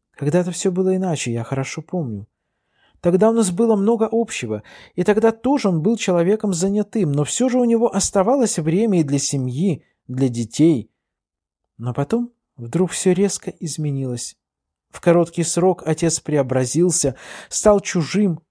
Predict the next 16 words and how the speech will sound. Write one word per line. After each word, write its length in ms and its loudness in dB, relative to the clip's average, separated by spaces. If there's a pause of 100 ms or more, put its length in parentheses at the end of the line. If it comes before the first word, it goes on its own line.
грубым. 640 -2 (580)
Наверно, 580 0 (340)
его 300 -2
мучила 400 -4
совесть. 640 -4 (400)
Чтобы 300 2
оправдать 520 2
себя, 360 0
он 180 0
искал 380 0
вину 240 2
в 140 -2
нас 300 0
и 120 -2
в 100 -6
матери, 560 0